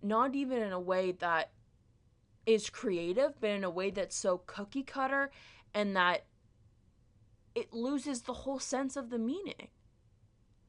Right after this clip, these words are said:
Like, of course, authors and writers and shit write things and m-, take literal meanings and incorporate them and hide them so that you find these kind of pockets of things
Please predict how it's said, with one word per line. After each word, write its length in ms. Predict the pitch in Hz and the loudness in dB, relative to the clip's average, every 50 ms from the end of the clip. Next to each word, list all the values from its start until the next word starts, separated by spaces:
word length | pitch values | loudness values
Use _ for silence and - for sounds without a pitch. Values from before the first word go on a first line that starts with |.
| _ _ _ _ - _ _ _ _ | _ _ _ _ -20 _ _ _ _
Like, 260 | - 302 302 - - - - | 2 2 2 2 0 -2 -6
of 160 | 269 - - | -6 -6 -10
course, 560 | - - - - 453 453 440 285 - - - - - _ - - - _ - - - | -16 -16 0 4 4 4 4 2 -2 -8 -12 -14 -18 _ -20 -20 -20 _ -10 -6 -4
authors 420 | 247 269 269 - 277 262 247 240 | -4 -4 -4 -4 -4 -4 -2 0
and 280 | 233 214 202 190 185 - | 0 -2 -2 -4 -6 -2
writers 380 | - 254 269 269 262 240 233 233 | 0 0 2 2 2 0 0 0
and 140 | 226 214 202 | -2 -6 -6
shit 320 | - - 240 208 - - - - - - - - - | -2 0 2 2 0 -2 -8 -20 -20 -20 -20 -20 -2
write 300 | 233 233 240 262 240 - - - | 2 4 4 4 2 0 0 2
things 340 | 240 240 226 214 196 - - - - - - - - - _ _ _ _ _ _ _ | 2 2 2 0 -4 -8 -12 -16 -20 -20 -20 -20 -20 -20 _ _ _ _ _ _ _
and 340 | - 240 220 202 185 180 - - _ _ - | 2 2 2 2 0 -2 -8 -14 _ _ -6
m-, 240 | 220 214 220 208 - - - - | -4 -4 -4 -4 -6 -12 -16 -10
take 440 | - - 240 262 254 - - - - - - - _ - - - - | -6 -2 -2 -2 -2 -4 -10 -18 -20 -20 -20 -20 _ -20 -20 -16 -10
literal 480 | 208 208 226 254 240 247 240 233 220 208 | -2 2 4 6 6 8 8 8 6 4
meanings 540 | 202 196 214 226 220 226 226 220 214 190 208 | 4 2 2 2 2 4 2 2 0 -2 -4
and 120 | 180 175 | -4 -4
incorporate 720 | 175 175 - - - 240 226 220 - 233 220 208 208 208 | -6 -8 -10 -4 -2 0 0 0 0 0 0 -2 -2 2
them 220 | - 214 208 202 190 | 4 4 4 4 2
and 100 | 165 185 | -2 -2
hide 380 | - - 208 196 208 214 - | -2 2 4 4 4 4 2
them 160 | 208 208 196 190 | 0 -2 -4 -4
so 140 | - - | -8 -10
that 120 | 190 - - | -10 -10 -10
you 80 | 190 | -12
find 460 | 190 - - 208 185 190 214 214 208 202 | -12 -2 0 0 2 2 2 0 0 -2
these 160 | 190 180 - | -2 -4 -8
kind 240 | - - 196 185 180 | -8 -6 -4 -4 -4
of 140 | 180 - - | -6 -8 -6
pockets 640 | - - 220 214 208 208 - 202 196 196 - - | 0 2 2 2 2 0 -4 -6 -6 -6 -8 -10
of 100 | 202 202 | -12 -12
things 540 | - - - 247 240 233 233 226 226 - | -10 -6 -4 -2 -2 -2 -2 -4 -6 -8